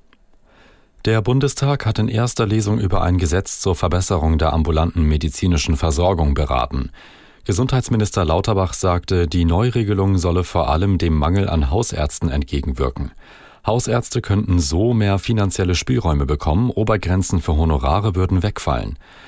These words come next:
Lauterbach will mit dem Gesetz auch die Gründung von kommunalen medizinischen Versorgungszentren erleichtern. Für Kinder und Jugendlichen soll es mit der Regelung leichter werden, einen Psychotherapieplatz zu bekommen.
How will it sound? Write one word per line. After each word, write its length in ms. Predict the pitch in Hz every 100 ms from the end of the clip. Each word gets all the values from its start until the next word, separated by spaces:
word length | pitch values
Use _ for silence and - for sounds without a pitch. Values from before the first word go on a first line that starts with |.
| - -
Lauterbach 560 | - 107 127 131 120 -
will 120 | 104
mit 160 | 101
dem 100 | 95
Gesetz 380 | 85 82 95 -
auch 180 | 69 90
die 140 | -
Gründung 420 | 80 80 95 90 85
von 200 | 85 85
kommunalen 500 | 87 90 80 80 82
medizinischen 640 | 78 78 - 85 76 80
Versorgungszentren 1080 | 85 73 85 98 82 73 - - 65 - 67
erleichtern. 600 | 64 62 64 - 65 - - - - -
Für 160 | - 107
Kinder 380 | - 123 120
und 160 | 98 85
Jugendlichen 580 | 85 120 135 131 139 131
soll 220 | 107 107
es 180 | 104 -
mit 140 | 101
der 160 | 90 82
Regelung 360 | 98 92 90
leichter 420 | 78 71 95 95 82
werden, 260 | 80 82
einen 260 | 69 76 78
Psychotherapieplatz 1120 | - - 82 - 78 78 101 - 67 - -
zu 80 | -
bekommen. 480 | 67 - 60 -